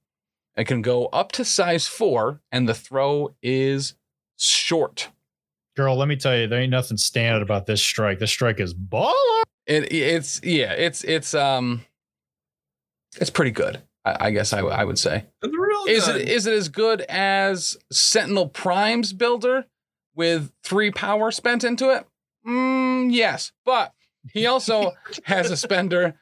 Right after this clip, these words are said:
Speaker 1: uh, called Gamma Burst that is range three, strength ten, and costs five power. You may think that that's expensive at first, and you'd be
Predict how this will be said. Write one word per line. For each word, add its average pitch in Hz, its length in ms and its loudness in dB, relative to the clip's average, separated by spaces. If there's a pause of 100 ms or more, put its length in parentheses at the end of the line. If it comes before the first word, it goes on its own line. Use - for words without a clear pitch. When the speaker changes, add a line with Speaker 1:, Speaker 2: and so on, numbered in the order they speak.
(280)
Speaker 1:
uh, 151 240 0
called 135 300 -2
Gamma 165 240 2
Burst 156 340 -2
that 139 140 2
is 113 120 -2
range 147 380 2
three, 139 800 0
strength - 760 -2
ten, 143 600 -2 (540)
and 147 120 -2
costs 151 320 0 (140)
five 170 580 0 (240)
power. 156 540 0
You 135 140 -2
may 160 220 2
think 185 240 -2
that 156 100 -2
that's 165 220 2
expensive 180 500 0
at 127 320 0
first, 240 340 0 (100)
and 175 380 0
you'd 160 320 0 (100)
be 175 300 2